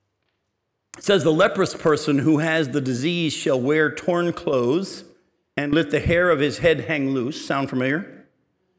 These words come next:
"And he shall cover his upper lip and cry out, 'Unclean, unclean.'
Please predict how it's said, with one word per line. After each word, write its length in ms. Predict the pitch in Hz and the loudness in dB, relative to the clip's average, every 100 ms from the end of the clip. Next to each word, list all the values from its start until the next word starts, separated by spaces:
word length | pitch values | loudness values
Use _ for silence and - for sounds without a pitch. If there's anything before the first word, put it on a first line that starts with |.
| _ - | _ -2
"And 120 | 151 | 2
he 120 | 185 | 2
shall 260 | - 180 175 | 4 4 4
cover 420 | - 226 247 254 | 2 2 4 4
his 240 | 202 165 - | 2 0 -2
upper 280 | 208 233 | 0 4
lip 280 | 185 156 156 | 4 4 2
and 180 | 139 135 | -2 -2
cry 300 | - 180 180 | 0 2 2
out, 300 | 165 170 180 | 4 4 2
'Unclean, 720 | - 262 311 - 277 226 175 160 | 2 2 0 0 0 2 2 2
unclean.' 960 | 202 247 - 226 196 135 117 98 - | 0 0 0 0 2 2 0 -4 -14